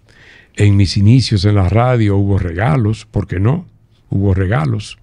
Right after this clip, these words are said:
Y uno lo aceptaba. Pero eso de tú coger dinero, como se está haciendo ahora, de una manera, eh, como negocio, iba a aplicar la palabra descarada, pero no cabe, como negocio.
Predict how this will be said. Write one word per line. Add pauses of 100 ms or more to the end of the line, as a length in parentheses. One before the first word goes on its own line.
(680)
Y
uno
lo
aceptaba. (1120)
Pero
eso
de
tú
coger
dinero, (340)
como
se
está
haciendo
ahora, (800)
de
una
manera,
eh, (360)
como
negocio, (520)
iba
a
aplicar
la
palabra
descarada, (760)
pero
no
cabe,
como
negocio.